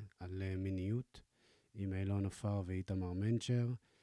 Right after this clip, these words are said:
אה, קיבלתי המון, המון תגובות מאוד מרגשות ומשמחות בעצם על השיחה הזאת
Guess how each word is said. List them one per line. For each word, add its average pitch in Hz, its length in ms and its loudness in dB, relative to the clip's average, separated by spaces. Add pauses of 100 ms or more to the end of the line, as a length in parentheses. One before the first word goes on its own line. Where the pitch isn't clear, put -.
(540)
אה, 98 400 -2
קיבלתי 113 540 2
המון, 110 500 6
המון 107 220 6
תגובות 101 680 0 (100)
מאוד 107 280 2
מרגשות 107 760 4
ומשמחות 98 1080 -2
בעצם 104 460 -2
על 95 180 -2
השיחה 95 880 -2
הזאת 110 320 2